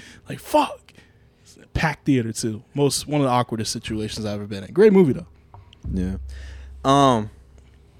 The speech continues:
Speaker 2: But nah, yeah. If the whole A C thing, like,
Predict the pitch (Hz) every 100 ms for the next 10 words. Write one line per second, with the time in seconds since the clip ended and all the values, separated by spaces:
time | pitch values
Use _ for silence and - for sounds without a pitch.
0 | _ _ _ _ _ _ - 101 98 143
1 | 175 110 101 123 101 - - - - 107
2 | - - 104 104 139 107 120 113 107 98
3 | 92 95 95 92 95